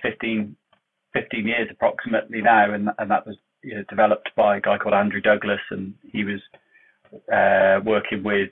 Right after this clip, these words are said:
uh, Anthony Hazeldine as well, who took over when, when Andrew left, and then now Andrew's, uh, Anthony's gone, and, and I've, I've kind of inherited it. And their kind of emphasis,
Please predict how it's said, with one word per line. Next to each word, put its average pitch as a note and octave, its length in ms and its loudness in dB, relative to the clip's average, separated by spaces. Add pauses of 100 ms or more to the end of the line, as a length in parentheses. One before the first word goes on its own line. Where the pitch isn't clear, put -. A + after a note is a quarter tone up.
(120)
uh, F#2+ 380 4 (100)
Anthony G#2 520 -2 (1040)
Hazeldine A2 540 0
as G#2 100 -6
well, A2+ 200 6
who G#2 100 -2
took A2 180 -4
over G#2+ 260 2
when, G2 380 -4
when G#2+ 120 0
Andrew G#2 340 2
left, B2+ 360 2
and G#2+ 120 -2
then G#2 240 -2 (100)
now G#2+ 160 6
Andrew's, G#2 480 0 (320)
uh, A2+ 40 6
Anthony's G#2+ 580 4
gone, G#2 260 4
and, G2 160 -8 (100)
and G#2+ 120 0
I've, G#2+ 200 2 (140)
I've G#2+ 180 -4
kind G#2+ 180 -2
of G2+ 80 -6
inherited G#2+ 440 0
it. G#2+ 180 -6
And G#2 140 -18 (840)
their B2 180 4
kind B2 200 4
of G#2 80 -4
emphasis, A2+ 520 -4